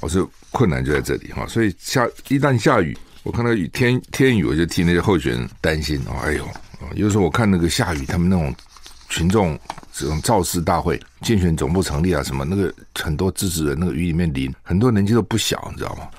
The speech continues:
哦，你自己想嘛，年轻人哪有什么时间给你坐那边坐两个钟头？<laughs> 都是年纪比较大的人，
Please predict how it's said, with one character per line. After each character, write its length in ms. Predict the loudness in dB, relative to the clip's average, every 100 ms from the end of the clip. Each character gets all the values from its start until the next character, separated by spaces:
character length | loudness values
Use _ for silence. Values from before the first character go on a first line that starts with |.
| -4
哦， 80 | -2
你 60 |
自 100 | 2
己 60 | 2
想 200 | 2 -2
嘛， 60 | 0
年 180 | 2
轻 140 | 4 2
人 80 | 4
哪 140 | 2
有 80 | 0
什 80 | 0
么 80 | -4
时 160 | -2
间 100 | -2
给 60 | -2
你 80 | -2
坐 180 | 0 0
那 40 |
边 100 | -2
坐 140 | -2
两 160 | -2 -2
个 60 | -6
钟 180 | -4
头？ 160 | -6 -8 -16
<laughs> 120 | -16
都 80 | -8 0 0
是 40 | 0 -2 -2
年 100 | -2
纪 60 |
比 100 | -2
较 100 | -2 -2
大 220 | 0 0
的 120 | 0
人， 120 | -4